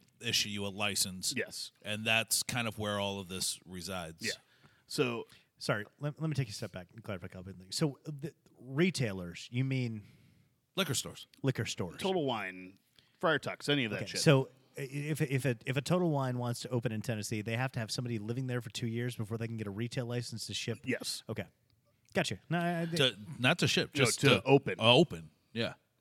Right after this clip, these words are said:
Speaker 3: You have to have a residence there for two years.
Speaker 1: Correct.
Speaker 2: Yeah.
Speaker 3: Okay.
Speaker 2: So I don't
Speaker 3: Does
Speaker 2: know if that counts as an office. You have to have a
Speaker 3: Yeah, I don't,
Speaker 2: office
Speaker 3: I, yeah,
Speaker 2: location
Speaker 3: that's
Speaker 2: if
Speaker 3: what
Speaker 2: you're
Speaker 3: I'm
Speaker 2: a
Speaker 3: at. I guess that's
Speaker 2: corporation
Speaker 3: what
Speaker 2: or
Speaker 3: I'm,
Speaker 2: something.
Speaker 3: I guess that's the clarification I'm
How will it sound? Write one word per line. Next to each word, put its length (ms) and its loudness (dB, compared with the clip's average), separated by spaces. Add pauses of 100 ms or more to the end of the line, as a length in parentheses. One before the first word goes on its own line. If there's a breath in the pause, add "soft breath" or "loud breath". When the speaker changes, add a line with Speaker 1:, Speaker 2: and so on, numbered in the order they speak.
(140)
Speaker 3:
You 100 6
have 100 4
to 60 0
have 100 0
a 40 0
residence 500 0
there 180 -2
for 100 -6
two 160 -6
years. 400 -10 (120)
Speaker 1:
Correct. 240 -2 (100)
Speaker 2:
Yeah. 80 -8 (240)
Speaker 3:
Okay. 160 -6 (1040 soft breath)
Speaker 2:
So 120 -10
I 60 8
don't 60 12
Speaker 3:
Does 60 10
Speaker 2:
know 60 12
if 40 8
that 140 8
counts 240 4
as 120 0
an 140 -6
office. 580 2
You 120 4
have 100 6
to 80 2
have 140 6
a 80 4
Speaker 3:
Yeah, 200 8
I 20 8
don't, 100 6
Speaker 2:
office 140 2
Speaker 3:
I, 40 6
yeah, 40 6
Speaker 2:
location 280 6
Speaker 3:
that's 100 2
Speaker 2:
if 60 2
Speaker 3:
what 80 2
Speaker 2:
you're 100 4
Speaker 3:
I'm 40 4
Speaker 2:
a 20 0
Speaker 3:
at. 100 0
I 100 6
guess 120 6
that's 220 8
Speaker 2:
corporation 80 0
Speaker 3:
what 60 2
Speaker 2:
or 20 4
Speaker 3:
I'm, 60 2
Speaker 2:
something. 340 2
Speaker 3:
I 20 6
guess 180 2
that's 160 0
the 60 -6
clarification 540 -4
I'm 60 0